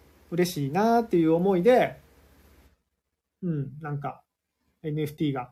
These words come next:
できればなというふうに思ってます。コメントいただいてます。<laughs> もうみんな優しいね。Twitterスペースの方でコメントいただいてますが、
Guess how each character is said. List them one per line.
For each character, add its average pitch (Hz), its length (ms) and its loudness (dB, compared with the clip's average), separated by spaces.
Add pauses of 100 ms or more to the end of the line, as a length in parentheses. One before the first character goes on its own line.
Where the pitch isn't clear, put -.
で 143 80 -4
き 151 80 -2
れ 147 80 2
ば 127 140 -4
な 254 160 2
と 220 80 4
い 156 100 4
う - 20 -2
ふ 139 40 -2
う 139 60 -2
に 131 140 -12 (1000)
思 170 160 2
っ 160 100 -4
て 156 100 -4
ま 135 180 -6
す。 - 280 -20 (400)
コ - 100 -4
メ 262 100 2
ン 254 60 0
ト 233 300 6
い 214 60 -2
た 214 80 4
だ 208 120 8
い 202 60 6
て 202 80 4
ま 180 140 4
す。 - 260 -12 (640)
<laughs> - 640 -18
も 135 360 -2
う - 20 -6
み 147 100 -2
ん 156 200 -2
な 147 140 0
優 165 80 2 (140)
し 196 240 2
い 165 60 0
ね。 165 840 2
Twitter 247 280 0
ス 254 80 0
ペ 285 80 4
ー 247 60 8
ス 214 60 0
の 170 60 2
方 156 80 2
で 143 80 0
コ 160 80 -2
メ 156 120 -2
ン 147 40 -4
ト 156 80 0
い 147 60 -2
た 156 80 0
だ 151 100 0
い 143 60 -6
て 156 80 -4
ま 147 80 -4
す - 100 -12
が、 143 160 -6